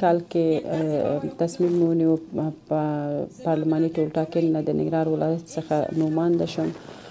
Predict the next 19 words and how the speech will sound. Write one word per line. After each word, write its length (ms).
او 20
په 120
دوه 200
زره 260
نولسم 500
کال 180
کې 140
د 100
سولې 260
مشورتي 520
لویې 280
جرګې 380
مرستیاله 640
په 140
توګه 220
د 20
انتخاباتو 640
د 140
لارې 200